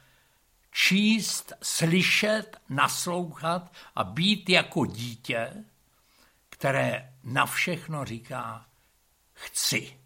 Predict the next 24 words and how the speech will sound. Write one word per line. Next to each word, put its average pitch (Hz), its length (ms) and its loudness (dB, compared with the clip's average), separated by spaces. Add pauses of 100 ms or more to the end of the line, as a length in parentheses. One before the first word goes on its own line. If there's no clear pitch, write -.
(640)
chci, - 680 -2 (680)
chci, - 600 -4 (420)
chci. - 580 -16 (260)
A 92 140 -14
on 110 80 -8
říká, 127 460 -8 (360)
basta. - 540 -6 (400)
A - 100 -12
to 185 420 -2 (400)
stačí. - 600 -2 (500)
A - 40 -20
tak - 160 -6
si 190 460 4 (420)
tady 127 280 -6
ta, 135 440 -2 (500)
ta, 127 180 0
ta - 280 -6
slova 175 800 0 (100)
Terezína, 139 960 -2 (380)
která 151 260 4
jsou 180 160 0
tak 175 300 0
jednoduchá, 156 760 0
že 127 260 -4